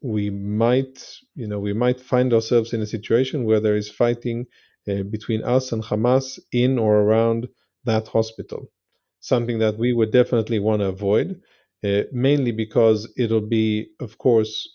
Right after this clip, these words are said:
used against Israel, uh, in a media perspective and in order to apply pressure on Israel and to make allegations of, again, war crimes and all of the other very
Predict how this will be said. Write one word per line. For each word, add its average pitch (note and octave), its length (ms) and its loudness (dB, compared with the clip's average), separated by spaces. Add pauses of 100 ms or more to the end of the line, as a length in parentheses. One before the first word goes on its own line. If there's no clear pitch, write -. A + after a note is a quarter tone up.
used A#2 540 0
against G#2+ 420 0
Israel, G#2+ 560 2 (320)
uh, G2 220 0
in G#2+ 120 0
a G2 60 -2
media A2+ 340 0
perspective B2+ 720 -2
and G2+ 140 0
in G2 120 -2
order G#2 200 -2
to G#2 180 -8
apply G2 520 0 (380)
pressure G#2+ 360 2
on F#2 100 -4
Israel A#2+ 640 2
and G2+ 280 -6
to G2+ 200 -4
make G2+ 260 -4
allegations G#2 800 0
of, G#2 140 -2
again, G#2+ 440 0 (300)
war A2 240 2
crimes A2 480 -2
and G#2 340 -4
all A2+ 180 2
of A2 120 2
the G#2+ 100 0
other G#2+ 300 2
very G#2 480 0